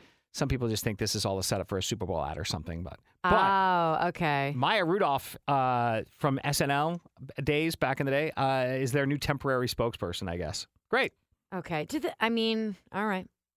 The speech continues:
Speaker 1: I know. They're making headlines with, like,
Speaker 2: It's
Speaker 1: like, cartoon mascots. It's bizarre.
Speaker 2: Uh, yeah, it's a made-up thing. It's not even real. But
Speaker 1: Yeah,
Speaker 2: okay.
Speaker 1: exactly.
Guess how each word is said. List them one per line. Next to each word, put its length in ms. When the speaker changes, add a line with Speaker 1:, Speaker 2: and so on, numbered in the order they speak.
Speaker 1:
I 140
know. 260
They're 140
making 260
headlines 480
with, 220
like, 280
Speaker 2:
It's 340
Speaker 1:
like, 200
cartoon 380
mascots. 520
It's 120
bizarre. 440
Speaker 2:
Uh, 40
yeah, 500
it's 160
a 60
made-up 380
thing. 340
It's 140
not 120
even 180
real. 480
But 80
Speaker 1:
Yeah, 60
Speaker 2:
okay. 40
Speaker 1:
exactly. 500